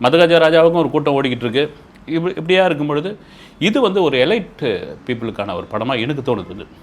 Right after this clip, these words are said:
ம், பி என் சிக்கு படமா இருந்தாலும் வந்து இதுல டெக்னிக்கலா அந்த படம் ரொம்ப சூப்பரா இருக்கு. அதை தாண்டி எல்லா ஆர்டிஸ்டும் வந்து, ஆ,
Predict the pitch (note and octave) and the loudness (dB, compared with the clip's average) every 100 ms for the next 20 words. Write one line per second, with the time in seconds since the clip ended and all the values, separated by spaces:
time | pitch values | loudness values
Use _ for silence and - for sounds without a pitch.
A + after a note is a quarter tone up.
0 | - - C#3 - G#2 G#2 G#2+ G#2+ G#2 - | -20 -20 -20 -18 -12 -10 -10 -10 -14 -18
1 | - - D3 G3+ F#3+ - E3+ C#3+ B2+ C3+ | -20 -4 0 0 0 -2 -2 -2 -2 -2
2 | C3+ C3+ B2+ B2+ D3+ C3 A3 - - - | 0 -2 0 0 0 -4 -6 -10 -18 -20
3 | - D3 D#3 - A3+ C4 C4 B3 F#3+ B2 | -6 0 0 2 2 2 0 0 0 0
4 | C3+ A#2 F2+ G#2+ C3 E3 - E3 D#3 C3 | 0 -2 -4 -6 -4 -4 -4 -4 0 0
5 | G#2+ - B2+ B2+ D#3+ E3+ D#3+ G#2 - - | 0 0 0 2 2 2 0 0 -4 -2
6 | D3 G3 E3+ E3+ F#3 F3+ D#3 G2+ F2+ - | 2 6 6 4 0 -2 -2 -4 -10 -16
7 | - - - _ - G#2 G2+ G2 | -20 -20 -20 _ -12 -8 -6 -4